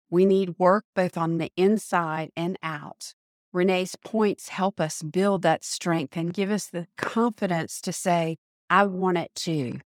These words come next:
So claiming your authentic voice is a critical component in, of our journey toward empowerment. You see, I believe we need both work on the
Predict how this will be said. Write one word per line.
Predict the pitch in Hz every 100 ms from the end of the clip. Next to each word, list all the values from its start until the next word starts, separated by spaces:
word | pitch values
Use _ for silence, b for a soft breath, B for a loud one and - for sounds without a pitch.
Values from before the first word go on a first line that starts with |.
| _ _ _ _
So | - 202
claiming | 185 - 226 240 247 240
your | 208 185
authentic | 170 - 185 180 170 -
voice | 190 185 - -
is | 208 208
a | 185
critical | - - 254 254 233 180 165
component | - 170 185 170 165 160
in, | - 160 -
of | - 160
our | 170 165 160
journey | - 165 165 165 160
toward | - 160 156
empowerment. | 151 - 151 147 135 135 117 - _ _ _ _ B B B
You | - -
see, | - 202
I | 190
believe | 185 185 190 202 190
we | 190
need | 190 185 175 -
both | 180 175 -
work | 185 180 165
on | 165
the | 170